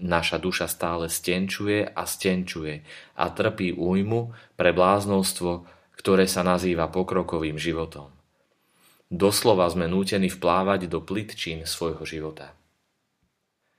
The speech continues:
Teraz nekarhám, len hádžem záchranné lano. Ježišovi oddaní nasledovníci v každej dobe stáli pred veľmi ťažkými rozhodnutiami. Zvyčajne k tomu došlo vtedy, keď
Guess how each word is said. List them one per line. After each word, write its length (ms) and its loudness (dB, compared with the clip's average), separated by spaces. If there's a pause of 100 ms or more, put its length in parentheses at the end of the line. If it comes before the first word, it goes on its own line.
(320)
Teraz 400 4
nekarhám, 720 0 (320)
len 160 4
hádžem 400 2
záchranné 640 0
lano. 480 -4 (1300)
Ježišovi 640 4
oddaní 400 4
nasledovníci 800 -2
v 80 -12
každej 480 2
dobe 160 2
stáli 480 0
pred 240 -4
veľmi 400 0
ťažkými 480 -4
rozhodnutiami. 800 -6 (560)
Zvyčajne 560 0
k 80 -4
tomu 160 0
došlo 320 0
vtedy, 480 -6 (320)
keď 120 2